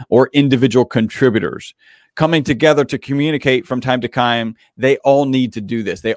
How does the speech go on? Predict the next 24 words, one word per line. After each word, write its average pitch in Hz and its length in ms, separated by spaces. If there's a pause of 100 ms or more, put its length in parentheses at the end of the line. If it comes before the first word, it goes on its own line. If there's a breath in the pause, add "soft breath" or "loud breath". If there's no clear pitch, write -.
all 151 200
need 135 180
to 120 100
get 113 140
together 107 360
and 104 140
communicate 104 480
from 95 140
time 98 180
to 92 80
time. 90 220
Those 104 180
subject 101 400
matter 98 320
experts, 127 520
those 101 200
individual 95 460
contributors, 113 760 (480 soft breath)
all 110 540
under, 104 460 (240 soft breath)
um, 95 580 (100)
uh, 110 200
under 107 240
the 92 240